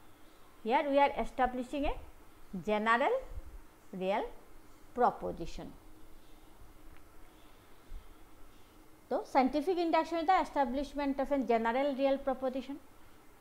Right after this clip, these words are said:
Fine. Then question is, how do you know after perceiving, uh, some cases that all men are mortal? How do you know?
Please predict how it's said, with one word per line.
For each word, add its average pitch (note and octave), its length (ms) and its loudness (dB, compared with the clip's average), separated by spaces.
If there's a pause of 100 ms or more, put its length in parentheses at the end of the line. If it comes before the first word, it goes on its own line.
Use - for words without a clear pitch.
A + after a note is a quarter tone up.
(220)
Fine. G3 220 -2 (2500)
Then D#4 220 6 (120)
question F#4+ 360 2 (160)
is, F4+ 60 -2 (180)
how F#4 360 10
do G#4 60 6
you G4+ 240 6
know F4+ 140 6
after E4 420 4
perceiving, D#4+ 600 2 (300)
uh, A3+ 340 2
some E4+ 340 6
cases C#4 600 2 (600)
that A3 240 -2 (180)
all D4 340 10
men C#4+ 300 2
are C#4+ 100 4
mortal? C4+ 440 2 (2250)
How A#3+ 160 2
do A3+ 160 -2
you B3 100 0
know? C4 160 -2